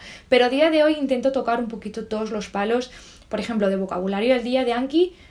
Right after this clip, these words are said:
normalmente son veinte minutos, de Memrise quince,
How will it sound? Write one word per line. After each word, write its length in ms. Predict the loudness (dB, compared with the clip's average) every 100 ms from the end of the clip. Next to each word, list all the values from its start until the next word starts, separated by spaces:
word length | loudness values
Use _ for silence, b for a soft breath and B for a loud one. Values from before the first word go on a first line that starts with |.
| B
normalmente 480 | -2 2 4 2 0
son 160 | -2
veinte 240 | -4 -4 -4
minutos, 640 | -4 -4 2 2 2 -2 b b b _ -14 -6
de 140 | -2
Memrise 600 | -2 -2 2 2 2 -4 -4
quince, 640 | -4 -4 0 0 2 -2